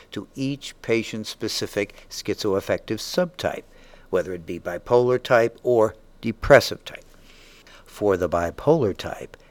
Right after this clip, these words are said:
a typical antipsychotic should be given, particularly when psychotic and manic symptoms are present.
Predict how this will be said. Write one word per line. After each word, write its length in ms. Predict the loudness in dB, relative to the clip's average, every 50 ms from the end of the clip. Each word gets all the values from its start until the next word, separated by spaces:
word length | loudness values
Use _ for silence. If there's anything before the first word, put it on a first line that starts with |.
| _ -4
a 140 | -2 -2 -2
typical 560 | -2 0 0 0 0 0 0 0 0 0 2 2
antipsychotic 960 | 2 2 4 4 4 4 4 4 2 0 0 0 0 -2 0 0 0 -2 -4 -6
should 220 | -6 -8 -6 -6
be 100 | -6 -8
given, 540 | -4 0 2 2 2 0 -2 -8 -10 -10 -12 -12 -14 -20 -20 -10
particularly 640 | -8 -6 -4 -2 -2 -2 0 0 2 2 4 2 2
when 240 | 2 0 -2 -2 -4
psychotic 760 | -2 -2 -2 -2 -2 -2 0 0 2 2 0 -4 -8 -10 -10
and 200 | -10 -8 -6 -4
manic 320 | -2 -2 0 0 -2 -4 -6
symptoms 600 | -6 -4 -4 -4 -4 -4 -4 -4 -4 -6 -8 -6 0
are 140 | 2 2 2
present. 500 | 2 4 4 6 6 6 4 0 -6 -12